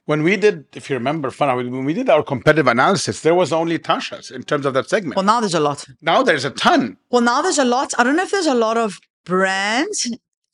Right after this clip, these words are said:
Speaker 2: and it's the same in South Africa. There's a lot of single units, what, what I call mom and pop, without any disrespect, mom and pop concepts.
Speaker 1: Yeah,
Speaker 2: And,
Speaker 1: neighborhoods.
Speaker 2: and actually, there are some amazing ones. And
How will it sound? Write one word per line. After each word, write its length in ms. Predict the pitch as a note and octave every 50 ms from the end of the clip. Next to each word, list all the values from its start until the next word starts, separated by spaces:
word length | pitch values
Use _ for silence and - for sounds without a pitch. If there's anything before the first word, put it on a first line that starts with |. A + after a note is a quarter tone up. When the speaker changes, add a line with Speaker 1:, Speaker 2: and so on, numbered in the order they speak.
| _ _ -
Speaker 2:
and 240 | G#3+ A3 G#3+ G#3 -
it's 120 | - - -
the 80 | G#3+
same 380 | - - - A#3 A#3+ B3+ C4 C4+
in 60 | B3+
South 200 | B3+ B3 G#3 G3+
Africa. 560 | G3 G3 F#3+ - G3+ - A3 A3+ C4 C#4 C4 G#3+ -
There's 140 | F3+ F3+ F3+
a 80 | F3+
lot 280 | E3+ E3+ E3+ F3 F#3 F#3+
of 300 | G3+ G3+ G3 F3+ - - _ _ _ _ _ _ _ _ -
single 420 | - - - A#3 A3+ G#3+ G#3+ G#3
units, 400 | E3 F#3 G3 G3 F#3+ F#3+ F#3 - -
what, 120 | F3+ E3+ D#3+ -
what 160 | F3+ F#3 F3+
I 140 | - F#3 G#3 G3+
call 180 | - A3 G#3 F#3+
mom 260 | F#3 F#3 F#3 G3 G3
and 120 | F#3 F3
pop, 280 | - F#3 F#3+ - - - - _ - _ _ _ _
without 280 | - F3+ F3+ F3+ F#3 D#3+
any 180 | F#3 F#3+ F#3 F3+
disrespect, 640 | D#3 F#3 F3+ - F3 - - - B3+ C4 - - - - - - - _ -
mom 220 | F3 F#3+ G3+ G#3
and 120 | G#3+ G3+ -
pop 220 | G#3+ G#3 G3+ -
concepts. 440 | - G3+ F#3 F#3 - F#3 D#3 D3 - -
Speaker 1:
Yeah, 160 | - - - - _ _
Speaker 2:
And, 100 | - G3+ E3+
Speaker 1:
neighborhoods. 360 | F3+ F3+ D#3+ D#3 C3+ G#3+ -
Speaker 2:
and 100 | G3 B3+
actually, 280 | C4 C4 - - C#4+ A#3+
there 120 | G#3+ -
are 100 | G3 G3
some 220 | F3 - G#3 G3 G3
amazing 500 | - G3 F#3+ G3+ G#3 G#3+ G3 F3 F#3+ F3
ones. 320 | E3+ F3 F#3 G#3+ C4 C#4+ -
And 180 | - F#3+ F#3+